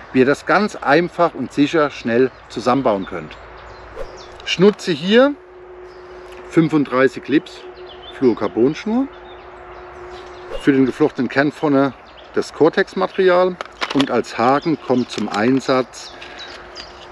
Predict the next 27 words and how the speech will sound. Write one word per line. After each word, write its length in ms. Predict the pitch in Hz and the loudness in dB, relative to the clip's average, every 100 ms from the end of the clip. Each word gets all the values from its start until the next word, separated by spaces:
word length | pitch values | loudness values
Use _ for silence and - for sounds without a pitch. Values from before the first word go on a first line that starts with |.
| - 359 - - - - - - - - - - | -20 -20 -20 -20 -20 -20 -20 -20 -20 -20 -16 -2
der 120 | 123 | -2
Baked 440 | - 127 131 135 - | 4 4 4 0 -4
X 340 | 147 143 - - | 0 0 -2 -8
in 160 | 127 110 | -2 2
der 140 | 104 | 2
Größe 760 | 95 - 104 117 117 - 107 101 - - - | 2 2 6 6 6 2 -2 -2 -10 -20 -14
vier. 460 | - 127 110 80 - - - _ - - | -6 2 2 2 -4 -20 -20 _ -20 0
Als 160 | 131 131 | 0 4
allererstes 560 | 175 196 196 - 190 175 | 4 6 4 0 -8 -2
montiert 400 | 147 - 185 165 | -4 0 0 4
ihr 140 | 156 | 4
jetzt 480 | 151 151 - - - - - - - - - - - - - - 147 | 4 2 -4 -20 -20 -16 -16 -16 -20 -20 -20 -20 -20 -20 -20 -6 2
die 200 | 147 131 | 2 4
geflochtene 540 | 135 147 160 - 156 | 2 4 4 2 -2
Sektion 480 | 127 - 147 185 220 | -2 -2 4 4 4
von, 180 | 254 226 | 0 0
also 220 | 160 139 | 0 0
den 160 | 113 | 0
weichen 320 | 110 117 117 101 | 4 2 2 -2
Bereich. 480 | 101 156 240 - - - - - - - - - - - - - - - - - - | 2 4 4 0 -12 -20 -20 -18 -18 -18 -18 -18 -16 -16 -16 -18 -14 -14 -14 -16 -6
Hierfür 440 | 143 143 - 135 - | 6 6 6 0 0
zieht 240 | - 143 | -8 0
ihr 140 | 131 | 0
euch 220 | 117 131 - | 2 -2 -2
von 260 | - 117 | -4 -2
eurer 240 | 110 107 104 | 0 2 0
Spule 640 | - 139 147 151 147 | -2 -2 2 6 4